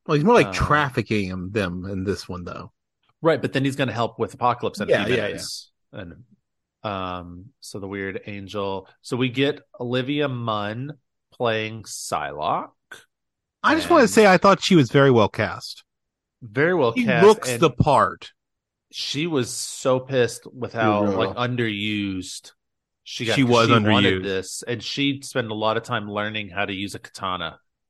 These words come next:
Speaker 2: for real. And, you know,
Speaker 3: Hmm.
Speaker 2: she was one of the few that broke out about Bryan Singer and talked about how little he actually did on the set.
Speaker 1: Nice.
Speaker 2: Like, she was
Speaker 1: All right.
Speaker 2: one of the, it's like, how we started to find out a lot what was going on.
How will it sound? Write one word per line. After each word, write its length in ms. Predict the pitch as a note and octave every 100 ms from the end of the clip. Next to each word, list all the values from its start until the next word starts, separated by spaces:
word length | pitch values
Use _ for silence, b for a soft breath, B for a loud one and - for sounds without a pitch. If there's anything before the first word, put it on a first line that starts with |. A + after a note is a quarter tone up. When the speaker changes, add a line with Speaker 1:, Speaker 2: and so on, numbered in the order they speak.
| _ _
Speaker 2:
for 100 | A2+ G2
real. 520 | G2+ F#2+ E2+ E2+ -
And, 400 | F#2+ F2 E2 E2 - - _ _ _ -
you 120 | E2
know, 160 | D#2 D2+ -
Speaker 3:
Hmm. 140 | G2
Speaker 2:
she 180 | F2 E3+
was 120 | G3 F3
one 120 | F3+
of 80 | C3+
the 60 |
few 260 | C3+ D3+ C#3+
that 160 | B2+
broke 260 | - B2+ B2+
out 180 | C3+ A#2
about 240 | A2+ G#2
Bryan 260 | - A2+ G2+
Singer 320 | - D3+ F3
and 80 | A2+
talked 180 | A2+ A2
about 120 | G#2+
how 140 | A2
little 360 | G#2 A2 B2 A2+
he 180 | - A2
actually 320 | F#2 - G2
did 260 | - B2+ G2+
on 100 | F2+
the 80 | F2
set. 520 | - A#2 E2+ - - _ _ _ _ _ _
Speaker 1:
Nice. 520 | B2 A#2 A2 G2+ - -
Speaker 2:
Like, 180 | A2 -
she 140 | B2+
was 80 | A#2
Speaker 1:
All 60 | -
right. 40 |
Speaker 2:
one 100 | G#2+
of 100 | G2
the, 80 | G#2 _ A2
it's 180 | -
like, 200 | B2 G#2 G#2+
how 240 | G2+ G#2
we 100 | G2+
started 300 | - G#2+ G2
to 100 | F2
find 240 | G2 F2+ F2
out 200 | F2 F2
a 20 |
lot 200 | F2+ F2+
what 120 | F2+ F2
was 120 | F2+
going 300 | G2 E2+ F2
on. 380 | E2+ E2 E2